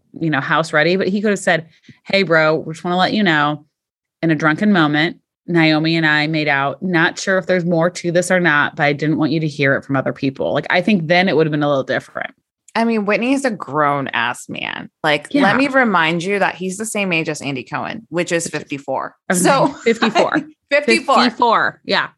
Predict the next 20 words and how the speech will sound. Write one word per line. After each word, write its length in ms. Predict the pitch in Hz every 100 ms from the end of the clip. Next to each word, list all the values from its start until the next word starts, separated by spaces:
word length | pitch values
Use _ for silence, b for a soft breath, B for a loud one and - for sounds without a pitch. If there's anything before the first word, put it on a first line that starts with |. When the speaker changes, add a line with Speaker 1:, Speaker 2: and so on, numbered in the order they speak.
| -
Speaker 2:
So 400 | 311 294 277 254
I'm 200 | - 285
not 200 | 311 294 277
saying, 500 | 277 247 240 233 202
like, 280 | 170 175
you're 120 | 175 170
not 180 | 165
an 140 | 165 151
adult, 320 | 151 143 123
like, 180 | 139 135
that 180 | 123 -
Craig 280 | 151 156
is 120 | 165 180
an 120 | 185
adult 360 | 180 185 180
in 80 | 190
any 220 | 180 185
means, 400 | 190 190 190 196 -
but 340 | 170 151 - -
I, 520 | 160 180 180 170 -